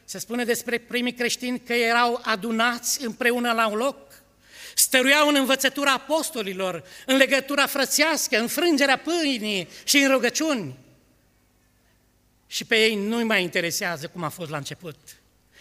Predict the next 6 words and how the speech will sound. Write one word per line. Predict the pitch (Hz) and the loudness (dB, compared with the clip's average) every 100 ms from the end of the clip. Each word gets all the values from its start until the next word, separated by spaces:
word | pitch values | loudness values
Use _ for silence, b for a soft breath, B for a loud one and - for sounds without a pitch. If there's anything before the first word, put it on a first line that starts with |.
| B | B
Nu-i | - 254 | 0 4
mai | 277 262 | 4 4
interesează | 240 240 220 - 226 254 180 160 | 2 0 0 0 0 0 -6 -10
cum | - 180 | -10 -10
este | 180 - 180 170 196 | -8 -8 -10 -12 -12
astăzi. | - - 165 131 123 - | -12 -14 -14 -14 -14 -20